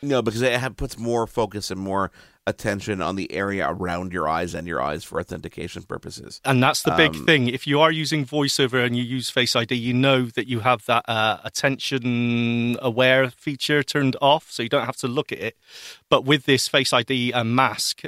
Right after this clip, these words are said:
Speaker 2: uh, feature, it will, it does look at your eyes. So it does p-, turn that attention back on just for that second and then turn it back off. So you may have difficulties using this one.
Speaker 1: And it's only compatible with the iPhone twelve and iPhone thirteen models. It's not even available on the eleven.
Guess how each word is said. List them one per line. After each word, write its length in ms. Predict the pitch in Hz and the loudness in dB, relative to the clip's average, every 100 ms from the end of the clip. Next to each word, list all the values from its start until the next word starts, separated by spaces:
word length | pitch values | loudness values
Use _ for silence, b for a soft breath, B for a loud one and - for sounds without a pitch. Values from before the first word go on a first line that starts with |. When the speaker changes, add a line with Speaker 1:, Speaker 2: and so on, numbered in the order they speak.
| - | -6
Speaker 2:
uh, 320 | 110 110 107 | -2 -2 -2
feature, 500 | - 135 113 - 120 b b b b - | -6 -6 -2 0 0 b b b b -2
it 260 | 139 123 | 0 2
will, 400 | 139 143 135 127 _ | 4 6 4 0 _
it 160 | 131 - | -4 2
does 240 | 143 123 | 2 2
look 200 | 131 - | -4 -6
at 60 | 123 | -6
your 180 | 117 113 | -2 -2
eyes. 480 | 107 110 - - _ _ - | -2 -6 -6 -6 _ _ -4
So 280 | - 113 | 0 0
it 180 | 117 120 | 0 -2
does 220 | 135 123 | 2 0
p-, 180 | - - | -2 -10
turn 220 | - 139 | 2 2
that 120 | 131 110 | 4 0
attention 380 | - 127 131 | 0 0 0
back 240 | 120 139 - | 2 2 2
on 160 | 120 | 0
just 260 | 117 247 - | 0 -2 -4
for 80 | 156 | -2
that 160 | 110 | -2
second 360 | - 120 - 123 | 2 0 0 -6
and 100 | 110 | -6
then 100 | 107 | -8
turn 200 | - 107 | -10 -12
it 100 | - | -8
back 240 | 104 - | -8 -6
off. 200 | 107 104 | -10 -10
So 220 | - 127 110 B B B - | -2 -2 -2 B B B 0
you 160 | 131 | 4
may 220 | 131 143 | 6 6
have 220 | 120 123 - | 4 0 0
difficulties 580 | 127 - 107 123 101 | -4 -4 -6 -4 -4
using 320 | 117 104 110 107 | -4 -4 -6 -6
this 180 | 104 - | -6 -8
one. 160 | 101 _ _ _ _ _ _ _ 139 | -10 _ _ _ _ _ _ _ -6
Speaker 1:
And 100 | 143 | -2
it's 80 | 165 | -2
only 180 | 196 | 0
compatible 440 | 226 196 170 170 175 | -2 0 2 4 2
with 100 | 143 | 2
the 60 | |
iPhone 360 | 127 127 135 135 | 0 0 -2 -4
twelve 240 | 147 135 | -2 -2
and 80 | 123 | 0
iPhone 320 | 117 110 110 | -2 -2 -6
thirteen 380 | 98 101 - 147 | -4 -8 -6 -6
models. 340 | 113 73 76 90 | -4 -4 -6 -8
It's 140 | - | -6
not 120 | 113 | -6
even 140 | 117 98 | -4 -4
available 380 | 90 98 110 | -2 -2 -2
on 80 | 95 | -4
the 80 | 87 | -4
eleven. 520 | 78 90 110 104 90 | -6 -2 -2 -2 -6